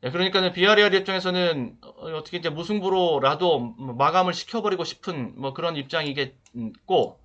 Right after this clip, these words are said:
아탈란타는 무조건 이겨야지만이 되는, 이기면서 비아레알과, 비아레알을 추월하고 마지막에 이제 올라서야지만이 되는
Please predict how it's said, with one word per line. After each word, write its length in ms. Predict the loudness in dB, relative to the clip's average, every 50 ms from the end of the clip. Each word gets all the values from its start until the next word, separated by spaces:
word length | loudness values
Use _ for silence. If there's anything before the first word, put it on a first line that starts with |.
| _ _ _ _ _ _ _ _ _ _ -2
아탈란타는 680 | 0 0 2 4 2 4 4 4 2 2 -2 -2 -2
무조건 320 | -4 -4 -6 -4 -2 -2 -4
이겨야지만이 1080 | -2 -2 0 2 2 2 2 0 -6 -4 -4 -4 -4 -6 -8 -8 -6 -4 -4 -4 -4 -6
되는, 240 | -6 -6 -6 -6 -8
이기면서 760 | -8 -8 -6 -4 -2 -2 -2 -2 -2 -2 -2 -2 -4 -10 -8
비아레알과, 800 | -2 0 0 2 2 2 0 0 0 0 2 2 2 0 -2 -6 _ _ _ _ _ _ _ _ _
비아레알을 520 | 0 2 2 4 4 4 2 2 -2 -4 -8
추월하고 540 | -8 -8 -4 -2 -2 0 0 0 -2 0 0
마지막에 400 | 0 0 0 -2 -2 -2 -2 -2
이제 140 | -4 -4
올라서야지만이 1200 | -4 -4 0 0 0 0 -2 -4 -2 0 0 0 -2 -4 -4 -4 -2 -4 -4 -6 -10 -10 -12 -14 -18 _ _ _ _ -10
되는 400 | -8 -6 -4 -4 -4 -6 -8